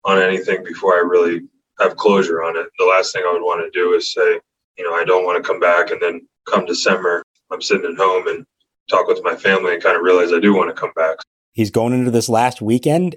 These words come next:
Speaker 2: and, you know, will play however much he thinks he should or however much Davey thinks he should. And he's not gonna go into this in his mind thinking this is the end of the road for him. And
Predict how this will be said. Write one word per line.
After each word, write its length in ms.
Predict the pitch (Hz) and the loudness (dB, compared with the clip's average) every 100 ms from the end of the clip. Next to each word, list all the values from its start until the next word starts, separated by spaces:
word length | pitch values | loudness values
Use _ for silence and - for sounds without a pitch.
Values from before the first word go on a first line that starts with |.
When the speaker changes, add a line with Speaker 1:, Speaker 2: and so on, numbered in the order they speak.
| - | -4
Speaker 2:
and, 480 | 107 107 101 98 98 _ | -2 0 -2 -4 -8 _
you 120 | 113 | -2
know, 80 | 104 | 0
will 160 | 117 101 | 2 0
play 420 | - 120 120 123 | 0 0 2 0
however 380 | 107 110 110 110 | 0 0 2 0
much 240 | 110 - | 0 -2
he 80 | 107 | -6
thinks 360 | 110 110 - - _ _ _ | -4 -4 -4 -12 _ _ _
he 140 | 117 | -4
should 320 | 98 - 139 | -2 4 4
or 80 | 170 | 4
however 220 | 110 107 | 2 0
much 180 | 104 98 | -2 -2
Davey 280 | 101 104 110 | 0 0 0
thinks 240 | 113 113 | -2 -4
he 80 | 123 | -4
should. 320 | - 117 156 110 | -2 2 2 0
And 100 | 95 - _ - | -8 -12 _ -4
he's 180 | 113 | -2
not 220 | 113 135 147 | 2 0 0
gonna 140 | 135 | 0
go 200 | 123 123 | 2 2
into 160 | 151 135 | 2 4
this 320 | 120 - - | 2 0 -8
in 120 | - 110 | -6 0
his 200 | 117 101 | 0 2
mind 480 | 117 139 123 110 | 0 2 0 -2
thinking 320 | - 104 107 104 | -4 -2 -2 -2
this 160 | 113 | -2
is 100 | 113 | -2
the 120 | 107 | 0
end 120 | 113 110 | 0 0
of 40 | |
the 60 | 104 | 2
road 400 | 151 147 82 - _ _ | 2 2 -2 -18 _ _
for 140 | 92 | -8
him. 200 | 85 71 | -6 -6
And 180 | 87 98 | -6 -8